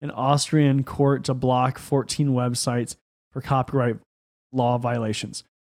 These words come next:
Problem arising from this measure is that it, b-, the bans, bans, uh, also extended to specific I P addresses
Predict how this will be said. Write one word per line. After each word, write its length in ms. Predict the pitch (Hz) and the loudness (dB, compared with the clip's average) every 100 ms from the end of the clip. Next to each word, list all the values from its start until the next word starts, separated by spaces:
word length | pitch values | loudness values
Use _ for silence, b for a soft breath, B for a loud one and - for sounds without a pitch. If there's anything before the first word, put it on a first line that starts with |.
| _ _ | _ _
Problem 300 | - 165 202 | 2 2 4
arising 500 | 185 160 175 175 160 | 2 4 4 4 2
from 200 | - 147 | 2 0
this 140 | 143 | 2
measure 380 | 143 135 131 147 | 2 2 2 2
is 120 | 131 | 2
that 120 | 131 127 | 2 2
it, 140 | - _ _ - 139 | 0 _ _ -16 -12
b-, 100 | - - | -10 -4
the 280 | 131 131 | 0 0
bans, 520 | 123 143 165 175 165 - _ | 0 2 2 4 2 -2 _
bans, 560 | 143 151 165 180 180 - | 0 4 6 4 4 0
uh, 340 | - 131 123 - | -2 0 0 0
also 340 | 135 165 156 | 2 4 4
extended 640 | 131 - - 196 175 135 | 2 2 0 2 4 2
to 80 | 131 | 0
specific 480 | 120 - 123 160 135 | -4 -2 0 0 -2
I 140 | - 139 | 0 0
P 160 | 165 | 2
addresses 480 | 143 123 113 151 - | 2 2 -2 -4 -8